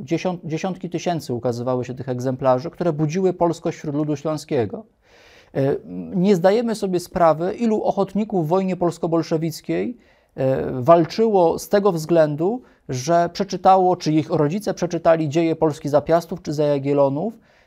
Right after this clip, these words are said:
e, i w tej warstwie chłopskiej, robotniczej budziła się ta świadomość przywiązania do idei narodowej, do idei polskiej. Więc, em, to są te drogowskazy, które Koneczny po sobie pozostawił i wydaje mi się, nawiązując do tej idei słowiańskiej, o której mówiliśmy,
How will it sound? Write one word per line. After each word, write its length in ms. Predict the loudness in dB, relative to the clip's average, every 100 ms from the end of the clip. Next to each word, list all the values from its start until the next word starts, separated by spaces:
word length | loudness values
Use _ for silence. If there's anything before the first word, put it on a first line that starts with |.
| _
e, 140 | -2
i 120 | -2 0
w 40 |
tej 140 | 2
warstwie 340 | 4 2 0 -4
chłopskiej, 480 | 2 0 0 -2 0
robotniczej 540 | 0 -2 -4 -2 0
budziła 400 | 0 0 0 0
się 120 | -2
ta 100 | -6
świadomość 460 | -6 -4 -4 -6 -10
przywiązania 640 | -10 -4 -2 2 0 0
do 260 | 0 0 0 -4 _ _
idei 400 | -4 4 4 4
narodowej, 640 | 0 2 4 4 2 -2 -8 _ _ _
do 100 | 0
idei 300 | 2 2 0
polskiej. 520 | 2 2 2 -10 -18 -20 _ _ _ _ _ _ -6
Więc, 280 | -2 -2 -6 -18 _ _
em, 380 | 0 2 2 -2 -10 _ _
to 140 | -2 0
są 180 | 0 0
te 120 | 2
drogowskazy, 600 | 2 0 0 0 0 0
które 220 | -2 -2
Koneczny 380 | 0 -2 -4 -6
po 120 | -4
sobie 220 | -2 -2
pozostawił 680 | -2 -2 -2 4 4 4 -4
i 60 | -2
wydaje 340 | 0 0 0
mi 80 | -2
się, 100 | 0
nawiązując 520 | 0 0 0 0 0
do 40 |
tej 200 | -2 -2
idei 260 | 0 -2 -2
słowiańskiej, 500 | -2 0 0 0 -4
o 40 |
której 260 | -4 -4 -2
mówiliśmy, 500 | -4 -6 -6 -4 -6